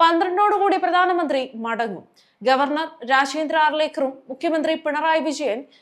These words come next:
കേന്ദ്രമന്ത്രിമാരായ സർദാനന്ദ സോന, ജോർജ് കുര്യൻ, സുരേഷ് ഗോപി, സംസ്ഥാന മന്ത്രിമാരായ വി ശിവൻകുട്ടി, ജി ആർ അനിൽ, സജി ചെറിയാൻ, എം പിമാരായ ശശി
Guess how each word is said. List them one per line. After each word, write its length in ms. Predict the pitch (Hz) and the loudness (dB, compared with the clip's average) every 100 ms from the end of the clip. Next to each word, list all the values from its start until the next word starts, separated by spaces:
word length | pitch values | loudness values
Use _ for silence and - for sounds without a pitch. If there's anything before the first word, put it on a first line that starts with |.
| _ - | _ 0
കേന്ദ്രമന്ത്രിമാരായ 1040 | 302 302 349 302 311 330 311 330 330 294 285 - - | 0 2 0 0 -2 -2 0 2 2 2 0 -8 -6
സർദാനന്ദ 540 | 277 269 320 311 285 285 | -4 -2 -2 -2 -6 -6
സോന, 200 | 294 240 262 - _ _ 196 | -4 -4 -6 -12 _ _ -2
ജോർജ് 360 | 277 311 311 330 | 2 2 0 -2
കുര്യൻ, 320 | 294 269 226 - _ - - - | -2 0 -2 -4 _ -20 -20 -6
സുരേഷ് 380 | 294 302 330 339 | 2 2 2 2
ഗോപി, 260 | 330 208 226 240 _ - | 0 2 0 -4 _ -8
സംസ്ഥാന 380 | 302 277 - 330 320 | -6 -4 0 2 2
മന്ത്രിമാരായ 540 | 330 330 311 320 311 294 233 | -2 -2 0 2 2 0 -2
വി 120 | 302 320 | -2 -2
ശിവൻകുട്ടി, 500 | 320 302 294 240 233 285 - _ 190 | -4 -4 -2 -2 -4 -6 -14 _ -10
ജി 100 | 220 294 320 | -2 0 2
ആർ 80 | 302 269 | 2 0
അനിൽ, 220 | 254 233 269 _ _ | 0 -4 -8 _ _
സജി 240 | 320 302 330 330 | 0 2 2 2
ചെറിയാൻ, 380 | 330 277 226 - - 262 | 2 2 0 -2 -12 -6
എം 80 | 285 | -2
പിമാരായ 440 | 320 339 339 330 330 320 | 2 4 4 4 2 -2
ശശി 240 | 311 320 | -4 -2